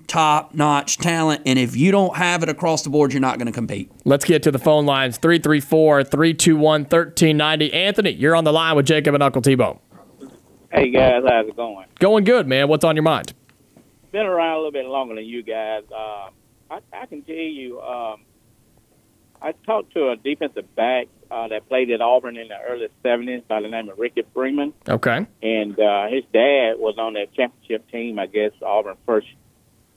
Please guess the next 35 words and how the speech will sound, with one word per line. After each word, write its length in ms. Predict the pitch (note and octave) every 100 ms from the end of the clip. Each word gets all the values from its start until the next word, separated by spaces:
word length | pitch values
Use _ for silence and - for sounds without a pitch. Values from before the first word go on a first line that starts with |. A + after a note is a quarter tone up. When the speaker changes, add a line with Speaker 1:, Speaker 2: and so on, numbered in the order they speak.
| D3+
Speaker 3:
championship 420 | D3 - F#2+ -
team. 160 | A2+
I 80 | G2+
think 220 | G2 B2
his 100 | G#2+
name 160 | G#2 G#2
was 140 | F#2+ - _ _ _
Bobby 300 | - G2+ F#2+ F2
Freeman. 280 | A2+ F#2+ F#2
I 100 | F2+
wanna 280 | A2+ B2+ F2+ -
say 100 | F2+
Bobby. 300 | F2+ E2+ - _ _
Speaker 2:
Mm-hmm. 320 | B2+ A#2 G2 -
Speaker 3:
But 160 | C3 B2+
anyway, 480 | F3+ G3 C#3 C3 A#2+
uh, 320 | A#2 G#2+ G#2+
he, 280 | A#2+ F3+ G#3+ -
he 180 | D3+ B3+
told 320 | - B2+ A2
me, 280 | A2+ A#2+ F#2 _ _ _ _ _ _ -
and, 160 | A#2 -
and 240 | A#2+ A#2
I'm 220 | C3 E3
a 100 | A2+ - -
true 200 | D#3 C#3
believer 560 | G#2 A#2+ B2+ A2 G#2 F#2+ _
'cause, 160 | A2 G#2
uh, 40 | A2+
I'm, 480 | G#2 G2 G#2+ A2+ -
I'm 180 | A2+ G#2+
a 60 |
big 280 | G#2 D3 F3
high 280 | - D#3 A#2+ -
school, 420 | B2 A2 G#2 G2+